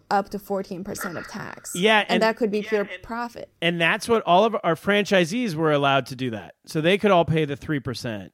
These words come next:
Speaker 2: Um, and truthfully, a lot of them, I don't, I don't even, I don't even know if they paid that, but, um, they were supposed to, right? Uh, and that wasn't really up to us. But they, so they were all the small taxpayer, and we didn't, I think we were maybe, like, our first year, and then we,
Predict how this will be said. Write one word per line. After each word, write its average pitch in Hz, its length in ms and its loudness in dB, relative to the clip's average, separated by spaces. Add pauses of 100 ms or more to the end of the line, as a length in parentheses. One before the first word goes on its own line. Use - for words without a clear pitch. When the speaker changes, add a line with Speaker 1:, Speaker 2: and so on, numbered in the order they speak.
(120)
Speaker 2:
Um, 135 320 -4
and 175 160 -2
truthfully, 196 540 -2
a 147 80 2
lot 139 220 0
of 143 60 -2
them, 143 200 -4 (100)
I 127 100 -10
don't, 143 140 -10
I 143 60 -6
don't 143 140 -4
even, 147 180 -2
I 143 80 -2
don't 143 200 -4
even 135 200 -2
know 127 140 -2
if - 80 -10
they 120 80 -4
paid 110 220 -6
that, 113 280 -8 (100)
but, 143 280 -2
um, 143 400 -4
they 160 240 -2
were 151 100 0
supposed 160 360 -2
to, 101 320 -10
right? 123 200 -12 (160)
Uh, 120 240 -6 (200)
and 123 120 -10
that 135 100 -8
wasn't 131 240 -8
really 120 180 -6
up 104 120 -14
to 113 100 -12
us. 113 180 -10
But - 240 -8
they, 165 260 0 (600)
so 170 120 -2
they 180 200 4
were 233 140 6
all 175 180 6
the 143 120 -4
small 160 300 0
taxpayer, 139 800 -2
and 127 240 -6
we 196 220 -6
didn't, 156 680 -2 (460)
I 220 100 0
think 240 300 -6
we 240 160 -4
were 185 420 2
maybe, 165 260 0
like, 160 160 -2
our 120 120 -2
first 156 400 -6
year, 180 440 -2 (140)
and 139 160 -4
then 139 200 -2
we, 135 240 -2